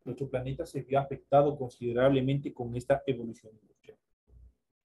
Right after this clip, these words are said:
Estos son los temas que nosotros hemos visto en el desarrollo de esta primera clase, de esta primera etapa.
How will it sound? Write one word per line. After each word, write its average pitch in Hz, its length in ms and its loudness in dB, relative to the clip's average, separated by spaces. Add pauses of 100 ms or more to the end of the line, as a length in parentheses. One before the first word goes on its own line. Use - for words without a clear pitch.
(340)
Estos 214 280 4
son 220 140 4
los 196 120 4
temas 202 280 4
que 143 100 -2
nosotros 143 400 -2
hemos 131 220 0
visto 160 240 -8
en 143 100 -4
el 127 60 -2
desarrollo 127 540 -2
de 123 140 -2
esta 117 260 0
primera 120 360 -8
clase, 180 340 4
de 123 80 -10
esta - 220 -10
primera 120 300 -6
etapa. 151 460 4